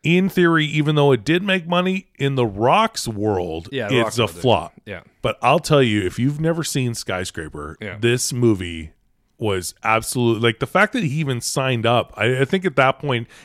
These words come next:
Speaker 1: he's like, "I can do anything and it'll make money."
Speaker 2: Yeah.
Speaker 1: It was so bad. He was, <sighs> I can't even explain what his job was. He was an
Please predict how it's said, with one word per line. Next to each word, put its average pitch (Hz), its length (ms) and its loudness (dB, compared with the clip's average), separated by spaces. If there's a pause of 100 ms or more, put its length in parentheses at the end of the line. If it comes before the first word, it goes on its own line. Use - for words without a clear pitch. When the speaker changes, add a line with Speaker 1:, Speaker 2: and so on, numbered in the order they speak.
Speaker 1:
he's 131 100 -2
like, 127 180 2
"I 120 120 0
can 131 140 -2
do 117 160 4
anything 107 300 0
and 95 100 -2
it'll 90 160 -2
make 92 260 -8
money." 98 380 -4
Speaker 2:
Yeah. 107 160 -12 (120)
Speaker 1:
It 127 100 -2
was 110 140 0
so 185 480 6
bad. 123 540 2
He 202 580 0
was, 139 560 4 (320)
<sighs> - 320 -20
I - 1160 -8
can't 196 200 4
even 202 180 0
explain 160 380 0
what 135 120 2
his 101 160 -4
job 127 500 0
was. 92 260 0
He 110 60 -4
was 113 180 -4
an 110 140 -6